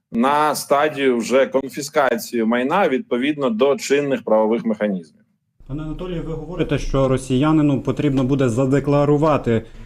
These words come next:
Speaker 2: е, те, що він проти війни. У який спосіб це повинно бути?
Speaker 1: Е, будь-яка публічна заява, але насамперед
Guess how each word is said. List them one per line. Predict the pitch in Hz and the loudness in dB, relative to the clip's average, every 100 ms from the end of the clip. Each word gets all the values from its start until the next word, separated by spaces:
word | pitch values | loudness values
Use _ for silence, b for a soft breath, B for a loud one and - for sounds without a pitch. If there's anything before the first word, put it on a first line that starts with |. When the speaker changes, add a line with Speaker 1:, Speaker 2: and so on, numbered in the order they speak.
| B | B
Speaker 2:
е, | 113 | -4
те, | 113 165 | 0 0
що | - 139 | 2 2
він | 151 | 2
проти | 147 151 147 | 2 0 2
війни. | 135 143 135 | 4 4 4
У | 123 | 4
який | 139 139 202 | 2 2 -2
спосіб | 202 185 185 156 - | 0 0 2 0 0
це | 147 | 0
повинно | 143 139 139 | 2 4 4
бути? | 135 113 110 95 110 - _ - _ _ _ _ _ _ _ _ _ _ _ _ - - - - - | 2 0 -2 -6 -12 -20 _ -20 _ _ _ _ _ _ _ _ _ _ _ _ -20 -20 -20 -20 -4
Speaker 1:
Е, | 101 104 101 98 92 87 - - - - - - 104 131 | 0 2 2 0 -4 -8 -14 -16 -18 -18 -14 -10 -6 -2
будь-яка | 170 160 160 147 147 | -2 2 2 4 2
публічна | 123 120 120 147 147 139 | 0 -2 0 0 0 0
заява, | 123 135 147 180 175 123 - | 2 2 2 2 2 2 2
але | 107 120 | 2 2
насамперед | 123 131 160 170 156 147 139 | 2 0 0 0 0 2 2